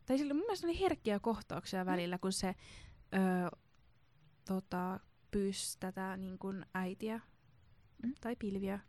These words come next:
Speaker 1: lukee
Speaker 2: Mm.
Speaker 1: näitä iltasatuja. Ja, öö, ja s-, se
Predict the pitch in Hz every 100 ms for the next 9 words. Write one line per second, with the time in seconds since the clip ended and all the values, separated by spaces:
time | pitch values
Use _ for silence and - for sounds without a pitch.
0 | - 202 196 240 247 196 196 190 202 208
1 | 214 220 - - - - - - - 196
2 | 196 185 - - - - 196 190 190 185
3 | 208 - - - - - - - - -
4 | - - - - - 202 175 - - 254
5 | - - 202 196